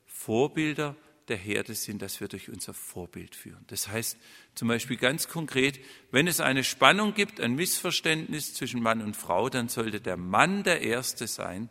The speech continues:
der um Vergebung bittet und der die Sache wieder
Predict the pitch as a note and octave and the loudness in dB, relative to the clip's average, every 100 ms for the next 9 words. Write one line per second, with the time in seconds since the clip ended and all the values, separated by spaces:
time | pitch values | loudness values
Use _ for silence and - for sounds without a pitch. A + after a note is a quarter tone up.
0 | _ - - _ _ G2+ G2+ G#2 - _ | _ -20 -20 _ _ -2 0 -2 -14 _
1 | - _ G#2+ G2 G2+ G#2 A2 D3+ C#3 C3 | -20 _ -8 -4 -4 -2 -2 -2 -6 -6
2 | B2+ C3 C3+ G2 F#2 F#2 F#2 - F#2 - | -6 -8 -10 -10 -8 -10 -10 -8 -8 -8
3 | G2+ F#2+ G#2+ | -12 -12 -14